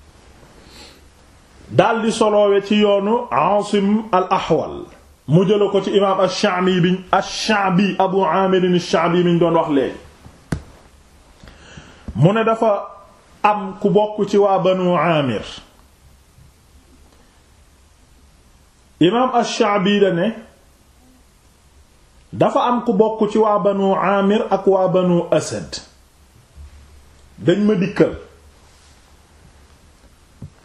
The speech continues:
Di, ku nekk nag di puukarewu ci moroomam. Ci ay ñoom,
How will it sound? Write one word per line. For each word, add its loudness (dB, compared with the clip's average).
Di, 2
ku 6
nekk 0
nag 0
di 2
puukarewu 2
ci 0
moroomam. 0
Ci 2
ay 2
ñoom, 0